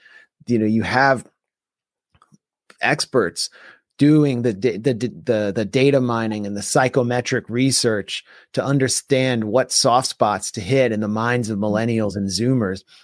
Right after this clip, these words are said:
And then they just pound it again and again. We saw Mia Khalifa, the former Lebanese American porn star, recruited to promote,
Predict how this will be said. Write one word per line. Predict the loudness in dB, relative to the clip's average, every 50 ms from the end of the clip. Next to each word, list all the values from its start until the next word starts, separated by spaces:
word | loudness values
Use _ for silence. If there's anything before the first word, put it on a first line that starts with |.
| _ -10
And | -6 -4 -2
then | 0
they | 0 0
just | 0 0 -2 -4 -4 -4
pound | -2 0 2 4 4 4 2
it | 0 0
again | -2 -2 0 0 0 0
and | 0 0
again. | -2 0 0 2 2 2 0 -2 -4 -8 -14 -20 -20 -20 -16 _ -4
We | 0 0 0 2
saw | 2 2 2 4 2 2
Mia | 0 2 2 2 2 2
Khalifa, | 0 0 0 2 2 0 0 0 0 0 2
the | 0 -2
former | -2 -2 -2 0 0 2 2 2 2 0 0 -4 _ _ _ _ -6
Lebanese | -2 0 2 2 2 2 2 2 0 0 0 0
American | 0 0 0 2 2 0 0 -2 -4 -6 -6
porn | -8 -8 -2 0 2 2 2 2
star, | 0 -2 -2 0 0 2 2 0
recruited | -2 -4 -6 -6 -2 0 2 2 2 2 0 -2
to | -4 -6 -6
promote, | -4 -4 -4 -2 0 0 0 0 -2 -6 -12